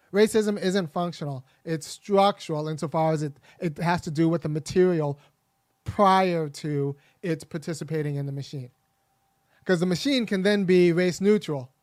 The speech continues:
because, uh, the, the damage is done at the structural level, right? It's, it's in the material, right? And then, you know, go back and look at the Galileo and the scaling problem.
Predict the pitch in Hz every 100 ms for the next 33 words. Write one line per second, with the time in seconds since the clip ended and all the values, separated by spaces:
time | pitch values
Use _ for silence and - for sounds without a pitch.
0 | _ _ _ _ _ _ _ _ _ _
1 | _ _ _ - 165 175 180 165 160 151
2 | 147 - - 180 160 160 147 160 156 151
3 | 143 170 175 165 147 135 147 151 147 143
4 | - 156 - 147 131 123 117 - _ _
5 | _ _ _ _ _ 147 143 139 - 151
6 | 127 190 147 160 156 143 156 135 113 _
7 | _ _ 165 180 - - - 392 427 370
8 | 330 370 403 320 370 370 359 359 427 415
9 | 302 233 220 208 202 196 190 185 185 185
10 | 175 - 202 202 185 165 170 151 131